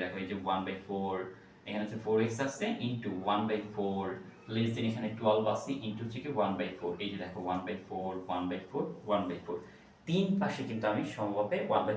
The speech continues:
four দ্বারা কি করে দিছি? গুণ করে দিছি। এখন তুমি এই টু দিয়ে এই ফোর এর মধ্যে ভাগ করলে কত হবে? মাইনাস ওয়ান বাই টু থাকবে এখানে। এখানে দেখো ফোর ফোর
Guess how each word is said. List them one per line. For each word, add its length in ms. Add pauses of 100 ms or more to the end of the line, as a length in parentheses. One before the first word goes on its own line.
four 200
দ্বারা 220
কি 140
করে 180
দিছি? 240
গুণ 100 (100)
করে 200
দিছি। 200 (500)
এখন 180
তুমি 120 (140)
এই 160
টু 80 (100)
দিয়ে 140 (180)
এই 60 (160)
ফোর 180
এর 80
মধ্যে 220
ভাগ 100 (100)
করলে 260
কত 200
হবে? 200 (380)
মাইনাস 520
ওয়ান 200
বাই 120 (120)
টু 80 (120)
থাকবে 220 (100)
এখানে। 260 (540)
এখানে 240
দেখো 240
ফোর 240
ফোর 120